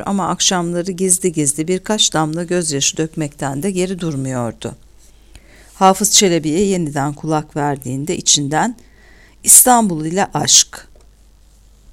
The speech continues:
Birbirine en ziyade yakışan iki kelime diye sayıklamakta olduğunu fark etti.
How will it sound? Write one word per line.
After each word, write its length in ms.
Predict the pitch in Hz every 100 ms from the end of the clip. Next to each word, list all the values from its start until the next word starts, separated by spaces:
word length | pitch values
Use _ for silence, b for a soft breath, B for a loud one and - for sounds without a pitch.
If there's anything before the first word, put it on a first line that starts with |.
| - - - _ _ _ _ _ _ _ -
Birbirine 420 | 226 214 240 247
en 200 | 202 285
ziyade 440 | 226 196 175 160
yakışan 520 | 170 175 175 - 202 208
iki 200 | - 170
kelime 480 | 156 131 127 127
diye 180 | 160 165
sayıklamakta 800 | - 175 165 165 156 143 151 -
olduğunu 400 | 143 131 135 127
fark 360 | 123 131 123 -
etti. 360 | 117 - 127